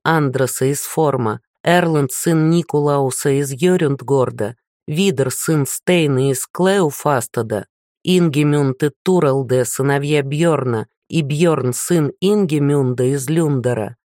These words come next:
Алф, сын Эйнора, Холмгейр, сын Моисеса, милостью Господней шлют свой привет и свой». «Вы не забыли приготовить воск?»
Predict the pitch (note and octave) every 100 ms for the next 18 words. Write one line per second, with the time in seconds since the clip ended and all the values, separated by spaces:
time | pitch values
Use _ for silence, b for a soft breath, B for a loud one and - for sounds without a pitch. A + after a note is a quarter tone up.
0 | - D#3+ D#3 A#2+ - - D3 D3 - D#3+
1 | D3+ C3 A#2 A2 A2 _ _ - - F3
2 | D3+ C#3+ B2+ C#3 A#2+ - - D3+ D3 D#3
3 | D#3+ C#3+ - A#2+ - G#2+ - _ _ _
4 | E3+ F#3+ E3 D3 - D#3 D3+ C#3 D#3 -
5 | - E3 C3 C#3+ C3+ - E3+ D#3 - C#3+
6 | D3+ C3+ C3 C3+ C#3 G3 G3 - - B2+
7 | - D3 D#3 F3+ F3 - _ _ _ _
8 | - D#3 D#3 D#3 D#3 E3 A3 G#3+ - C#3+
9 | D3 D3+ D#3 C#3 C#3+ C#3 C#3+ - -